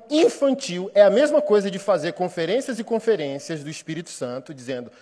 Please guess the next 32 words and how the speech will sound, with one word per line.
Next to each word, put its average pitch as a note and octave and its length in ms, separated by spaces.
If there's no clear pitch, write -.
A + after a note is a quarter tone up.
"O D#3 140
avivamento D#3+ 540
tá E3+ 100
chegando." D#3 380
Não C#3+ 80
sei A#3 160
se A3+ 80
você A#3+ 220
é A#3 60
bobo F3+ 300
mais. D#3 420
Eu A3+ 120
falo, C#3+ 280
"Eu A#3 120
não G#4 120
vou G#3+ 160
mais, C3+ 460
nunca D4+ 300
chega." F#4 420
Vou G3+ 180
pagando G#3+ 420
cinquenta, A3+ 640
cem A#3+ 280
conto, A3+ 360
duzentos A#3 480
conto, A#3 300
"Conferência C4+ 480
do A#3 60
Espírito B3 260
Santo, A#3+ 360
o A#3 40
avivamento, C4 680